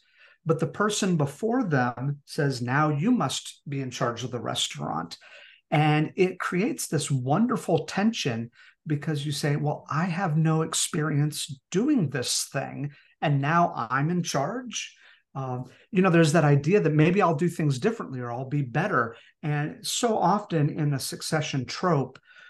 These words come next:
the person who thinks that they're gonna do it better than their father did ends up making the same mistakes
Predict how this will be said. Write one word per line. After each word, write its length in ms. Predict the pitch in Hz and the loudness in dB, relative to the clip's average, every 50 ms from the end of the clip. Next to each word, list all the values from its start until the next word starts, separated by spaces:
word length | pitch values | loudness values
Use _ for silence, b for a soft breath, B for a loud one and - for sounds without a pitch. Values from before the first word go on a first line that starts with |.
| B B _ _ _ _ _ - | B B _ _ _ _ _ -2
the 120 | 151 156 | 0 0
person 400 | 151 - - 196 190 - 175 151 | 0 0 0 0 0 2 4 4
who 80 | 143 147 | 4 4
thinks 420 | 143 - 208 214 214 - - - | 4 2 0 -2 0 0 -2 -4
that 100 | - 147 | -4 -2
they're 140 | - 165 156 | 0 0 2
gonna 260 | 143 147 143 139 127 | 2 2 2 0 0
do 220 | 120 131 165 147 147 | -2 -4 -2 -2 0
it 160 | 147 - 117 | -2 -2 0
better 300 | 135 147 156 160 151 139 | 2 2 2 2 0 -2
than 400 | 127 135 135 131 131 131 135 - - | -2 -4 -4 -4 -4 -6 -8 -8 -6
their 140 | 139 127 | -6 -6
father 420 | - - 185 180 202 185 139 131 120 | -4 0 0 2 2 2 2 2 0
did 420 | - 135 120 117 120 120 117 B B B B B | 0 -2 -2 -2 -2 -4 -6 B B B B B
ends 260 | 190 160 170 156 139 | 2 4 4 4 6
up 140 | 160 156 160 | 4 4 4
making 400 | 160 147 143 143 143 - 139 139 | 4 2 2 2 0 0 -2 0
the 80 | 131 123 | -2 -2
same 340 | - - - 135 127 127 123 | -4 -4 -6 -6 -6 -6 -6
mistakes 720 | 123 120 - - - 123 120 120 120 - - - - | -6 -6 -6 -4 -4 -4 -4 -4 -6 -8 -8 -8 -8